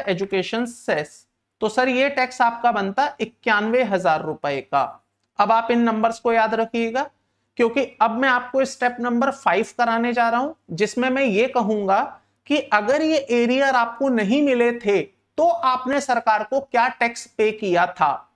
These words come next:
अगर एरियर नहीं मिले थे तो। तो स्टेप नंबर फ़ाइव यहां पर देखिएगा। स्टेप नंबर फ़ाइव में भी मैं तीन पर्टिकुलर कॉलम क्रिएट कर रहा हूं for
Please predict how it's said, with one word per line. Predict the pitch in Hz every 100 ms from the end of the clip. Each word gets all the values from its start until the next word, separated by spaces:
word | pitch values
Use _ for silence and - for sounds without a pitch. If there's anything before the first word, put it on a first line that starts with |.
| -
अगर | 208 226 311 285
एरियर | 220 220 226 269
नहीं | 247 202 208
मिले | 247 208 185
थे | 180 180
तो। | 165 - 165 - _ _ _ _ _
तो | 220 208
स्टेप | - 247 240
नंबर | 240 240 240
फ़ाइव | 233 202 226
यहां | 214 196 208
पर | 233
देखिएगा। | 220 226 233 240 254 - _ _ _ _ _ _ _ _ -
स्टेप | 202 - 240 247
नंबर | 254 254 254
फ़ाइव | - 185 240 240
में | 254 247 214
भी | 247 269 220
मैं | 240 240
तीन | 233 240 262 254 -
पर्टिकुलर | 214 208 214 240 247
कॉलम | - 180 202 233
क्रिएट | 240 240 240 240
कर | 240
रहा | 240
हूं | 262
for | 262